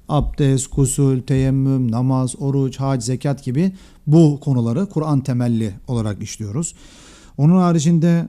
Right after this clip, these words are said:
e, hocamızın, e, girdiği Nebiler tarihi var. Kur'an-ı Kerim'den, Adem Aleyhisselam'dan itibaren hocam başlıyor.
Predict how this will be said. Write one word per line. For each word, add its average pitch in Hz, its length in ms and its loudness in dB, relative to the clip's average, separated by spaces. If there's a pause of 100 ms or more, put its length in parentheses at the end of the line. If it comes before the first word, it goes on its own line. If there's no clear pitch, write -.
(120)
e, 127 120 -6
hocamızın, 151 720 2 (120)
e, 127 180 -2
girdiği 139 560 2 (520)
Nebiler 151 500 4
tarihi 143 400 2
var. 104 180 -4 (180)
Kur'an-ı 143 300 0
Kerim'den, 117 360 -4
Adem 151 320 -2
Aleyhisselam'dan 113 680 -4
itibaren 117 460 -4
hocam 123 300 -4
başlıyor. 165 680 0